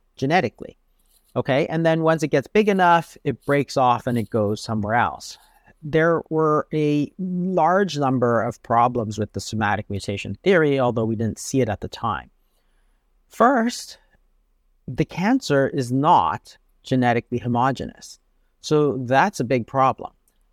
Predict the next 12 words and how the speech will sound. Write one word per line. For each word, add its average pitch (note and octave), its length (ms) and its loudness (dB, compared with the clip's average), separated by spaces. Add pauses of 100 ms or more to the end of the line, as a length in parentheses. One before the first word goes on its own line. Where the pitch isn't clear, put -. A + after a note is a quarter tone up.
because C3 760 0 (160)
if D#3 220 0
you D3+ 80 0
have, G#3 560 -2 (420)
uh, C3 380 2
one C#3+ 320 0
clone D3+ 380 0
through C3 160 -2
the A#2+ 80 -2
whole A#2 160 0
thing, D3 480 0 (340)
that C#3 320 2